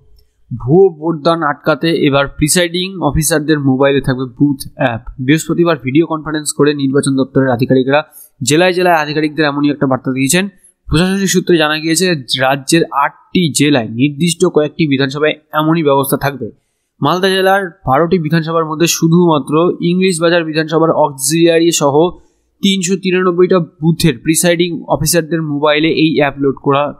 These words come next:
থাকবে। কুইক response মানে কিউআর কোডযুক্ত ভোটার slip সেই অ্যাপের মাধ্যমে scan করে সুনির্দিষ্ট ভোটারদের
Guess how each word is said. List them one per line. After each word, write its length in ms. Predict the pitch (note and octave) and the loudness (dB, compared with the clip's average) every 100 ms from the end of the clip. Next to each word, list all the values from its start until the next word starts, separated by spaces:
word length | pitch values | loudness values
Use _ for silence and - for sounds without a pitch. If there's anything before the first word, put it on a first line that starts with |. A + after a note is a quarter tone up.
| - | -6
থাকবে। 360 | B2+ A#2 A#2 A2 _ - - - _ - | -6 -4 -6 -8 _ -18 -18 -18 _ 0
কুইক 180 | G3+ G#3+ | 0 2
response 380 | G3+ G3 G#3 G3 | 0 0 -4 -4
মানে 200 | F#3 F#3 | -2 -2
কিউআর 460 | - G#3 G#3 G3+ G3 _ _ | 0 2 4 2 0 _ _
কোডযুক্ত 560 | F3 G#3 F3 F3 E3 - | 2 2 2 -8 -8 -2
ভোটার 400 | F3+ C3+ D3 F#3 | -2 -2 0 0
slip 440 | F3 E3 D#3+ F3+ F#3+ | 0 -2 0 0 0
সেই 180 | F3+ - | 0 2
অ্যাপের 300 | D#3 F3 E3 | 0 0 0
মাধ্যমে 340 | D#3+ C#3+ D#3 | 0 0 -2
scan 380 | D3+ - D#3+ F3 | -2 0 0 0
করে 220 | F3+ F3 | 0 0
সুনির্দিষ্ট 600 | E3+ E3 F#3+ G3+ F3 F#3+ G3 | 0 2 2 4 2 2 0
ভোটারদের 540 | D3 D#3 D#3+ D3+ F#3+ | 0 0 0 0 -2